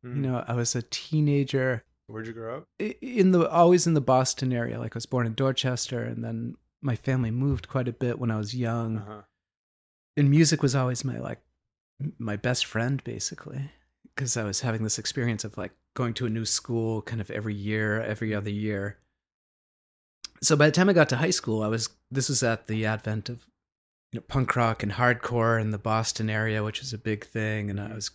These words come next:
Speaker 1: I was going to shows on the, on the weekend, skateboarding around Boston with
Speaker 2: Mm-hmm.
Speaker 1: funny haircut and funny clothes.
Speaker 2: Mm-hmm.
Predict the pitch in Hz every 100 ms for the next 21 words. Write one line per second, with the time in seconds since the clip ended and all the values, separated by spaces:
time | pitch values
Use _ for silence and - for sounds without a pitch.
0 | - 113 107 120 113 107 - 131 113 110
1 | 110 107 107 104 95 - - - 120 104
2 | 110 127 120 117 113 110 110 - - _
3 | - - 113 107 110 110 110 107 104 104
4 | 98 104 - 95 95 95 98 110 104 -
5 | 113 104 101 104 107 - 104 104 98 110
6 | 104 - 113 104 107 104 - 107 113